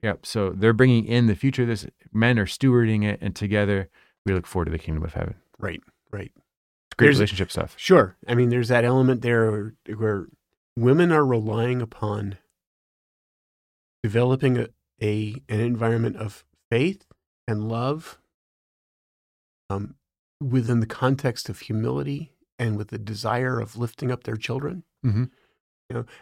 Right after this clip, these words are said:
Speaker 2: in, in some ways that goes, uh, I know we're over time, but, uh, that goes to, um, our,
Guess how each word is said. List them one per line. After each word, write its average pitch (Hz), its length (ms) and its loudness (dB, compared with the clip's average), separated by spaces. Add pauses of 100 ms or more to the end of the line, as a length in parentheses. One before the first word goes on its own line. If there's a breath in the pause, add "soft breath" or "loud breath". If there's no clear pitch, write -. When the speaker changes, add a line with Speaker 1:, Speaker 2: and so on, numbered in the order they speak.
(220 loud breath)
Speaker 2:
in, 170 200 2
in 165 160 2
some 175 200 2
ways 143 160 2
that 120 120 -4
goes, 127 380 0
uh, 110 180 -4
I 120 80 -4
know 127 140 0
we're 127 180 2
over 127 180 0
time, 120 240 -2
but, 110 160 -2
uh, - 260 -10
that 120 220 -2
goes 131 300 2 (120)
to, 120 500 0
um, 107 380 -2 (1500 loud breath)
our, 143 240 4